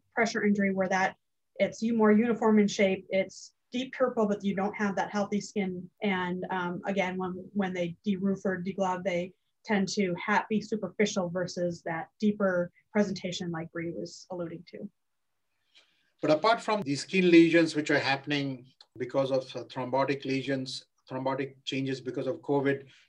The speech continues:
Speaker 2: as well as this pressure sites, there are others, uh, which you mentioned: uh, tube feeding, uh, the mask that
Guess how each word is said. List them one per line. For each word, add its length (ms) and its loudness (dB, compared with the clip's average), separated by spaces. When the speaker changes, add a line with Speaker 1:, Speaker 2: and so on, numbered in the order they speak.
Speaker 2:
as 160 -2
well 160 2
as 160 2
this 220 -8
pressure 360 2
sites, 420 -2
there 200 4
are 120 6
others, 640 4
uh, 300 0
which 240 -6
you 100 0
mentioned: 500 2
uh, 180 -6
tube 220 2
feeding, 600 6
uh, 60 -14
the 120 -6
mask 500 0
that 240 -2